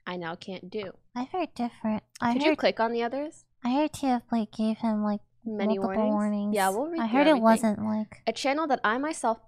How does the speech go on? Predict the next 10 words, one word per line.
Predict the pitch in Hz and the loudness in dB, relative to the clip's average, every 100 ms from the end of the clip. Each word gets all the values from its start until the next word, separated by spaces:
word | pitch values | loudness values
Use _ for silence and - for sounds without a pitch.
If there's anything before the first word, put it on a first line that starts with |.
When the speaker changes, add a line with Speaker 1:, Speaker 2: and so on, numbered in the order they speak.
| - | -6
Speaker 1:
built | 226 233 - | -2 -2 -4
from | 214 202 | -8 -6
zero | 196 208 214 262 294 - | -8 -4 -2 -2 -4 -8
to | 208 | -14
two | - 233 254 | -12 -10 -6
hundred | 277 302 - | -6 -6 -4
thousand | 208 220 208 | -2 -2 -6
in | 196 185 | -8 -6
one | 190 180 | -6 -8
year. | - | -10